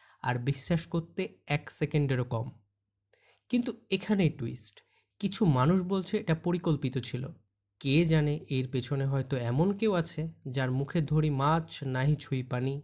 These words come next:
টাইপের স্মার্টনেস। এখন কথা হলো, এর প্রভাব কী হতে পারে? দেশের রাজনৈতিক পরিস্থিতির ওপর তো বটেই, সাধারণ জনগণের মধ্যেও এক ধরনের বিভ্রান্তি তৈরি হয়েছে।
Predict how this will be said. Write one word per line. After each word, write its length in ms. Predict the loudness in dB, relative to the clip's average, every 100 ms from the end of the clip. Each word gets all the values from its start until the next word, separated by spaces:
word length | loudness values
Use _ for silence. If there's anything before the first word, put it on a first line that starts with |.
| _
টাইপের 340 | -4 -4 -2 -2
স্মার্টনেস। 920 | -2 0 -2 -2 -6 -6 -6 -8 -12 _ _ _ -2
এখন 400 | -2 -2 -4 -2
কথা 320 | -4 -2 0
হলো, 540 | 2 4 4 2 -2 -8 -4
এর 140 | -4 -4 -4
প্রভাব 340 | 2 2 2
কী 120 | 0 0
হতে 200 | 0 -4
পারে? 240 | -6 -8 -14 _ _ _ 0
দেশের 300 | 2 4 4
রাজনৈতিক 580 | 2 2 0 0 -2 0
পরিস্থিতির 520 | 0 0 0 -2 -2
ওপর 240 | -2 -4
তো 160 | -4 -2
বটেই, 720 | 0 -2 2 4 4 0 -8 _ -12
সাধারণ 480 | -4 0 0 0
জনগণের 500 | 2 2 2 0 0
মধ্যেও 420 | 0 0 -2 -4 -2
এক 240 | -2 -2 0
ধরনের 400 | 0 2 0 0
বিভ্রান্তি 540 | 0 0 0 0 -2
তৈরি 240 | -2 -2
হয়েছে। 640 | -2 -2 0 -2 -4 -16